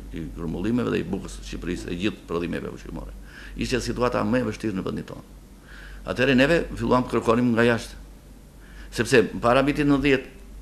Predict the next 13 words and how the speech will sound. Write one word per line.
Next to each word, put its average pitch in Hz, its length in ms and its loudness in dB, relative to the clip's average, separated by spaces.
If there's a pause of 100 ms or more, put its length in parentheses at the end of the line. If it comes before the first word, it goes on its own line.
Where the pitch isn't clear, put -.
(160)
po 117 160 -2
të 143 160 -2
blije, 127 240 4
nuk 131 240 2
mund 151 160 2
të 143 80 -2
blije 139 240 4 (320)
pa 127 160 2
para 117 160 6
në 104 160 6
dorë, 90 260 4 (220)
se 104 160 0
nuk 110 80 -4